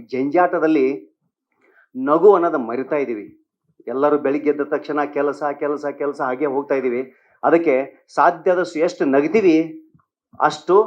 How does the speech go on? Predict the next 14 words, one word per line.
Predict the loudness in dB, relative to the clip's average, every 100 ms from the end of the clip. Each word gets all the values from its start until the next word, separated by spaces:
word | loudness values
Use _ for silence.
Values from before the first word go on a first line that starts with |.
| 0
ನಮ್ಮ | -2 -2 -2
ಕೊಲೆಸ್ಟ್ರಾಲ್ | -2 -2 -2 -4 -4
ಎಲ್ಲ | 0 -2 -4 _ _ _
ಹೊರಗೆ | -2 0 0
ಹೋಗ್ತೈತಿ. | -6 -12 -20 _ _ _ _ _ _ -2
ಎಷ್ಟು | 0 0 0 -2 0
ನಗ್ತೀವಿ | 0 0 4 6 6 4 -6 -14 -16 0 0
ಅಷ್ಟು | 0 -4
ನಮ್ಮದು | -2 -2 -4
ಹಾರ್ಟ್ | 0 0 0
ಅಟ್ಯಾಕ್ | -6 -6
ಎಲ್ಲ | -4 -4 -2
ಕಡಿಮೆ | -2 0
ಆಗ್ತಾವೆ. | -2 -6